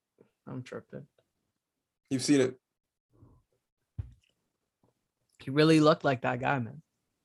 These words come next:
Speaker 2: No, but you've seen the show. Like, finished it.
Speaker 1: Which one? Oh, Clickbait.
Speaker 2: Uh, Clickbait, yeah.
Speaker 1: Yeah, it's, it's a limited show, so it's only got, like, eight episodes. So it's, like, worth the watch, man.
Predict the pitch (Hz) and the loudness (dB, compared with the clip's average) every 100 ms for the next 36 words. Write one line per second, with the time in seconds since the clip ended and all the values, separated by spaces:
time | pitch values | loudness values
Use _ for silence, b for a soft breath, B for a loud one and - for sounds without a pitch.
0 | _ - 131 120 123 135 131 117 113 104 | _ 2 4 6 4 2 2 2 2 0
1 | - 113 - _ _ _ - 120 113 107 | -4 -10 -10 _ _ _ -2 -2 -2 -6
2 | - _ _ _ - 143 135 123 120 - | -8 _ _ _ -10 -6 -4 -4 -4 -10
3 | _ - 127 123 127 120 113 113 117 - | _ -8 -6 -4 -2 2 4 2 -2 -2
4 | 123 123 113 107 - 120 120 _ 131 123 | 0 2 0 0 -8 -10 -12 _ -6 -4
5 | 117 107 - 123 - - - _ _ _ | -2 -4 -8 -14 -14 -16 -18 _ _ _
6 | _ _ _ _ _ _ _ _ _ _ | _ _ _ _ _ _ _ _ _ _
7 | - 143 160 135 131 135 147 147 - 156 | -10 -2 0 2 0 0 -4 -4 -4 -4
8 | 165 - 123 - 135 131 127 117 120 120 | -6 -10 -14 -8 -8 -6 -8 -8 -14 -14
9 | 127 - 139 - 143 135 - - - 143 | -14 -16 -16 -12 -12 -12 -20 -16 -8 -8
10 | 156 147 - 156 - 120 104 131 - 127 | -6 -8 -4 -6 -6 -8 -8 -10 -14 -16
11 | 127 | -16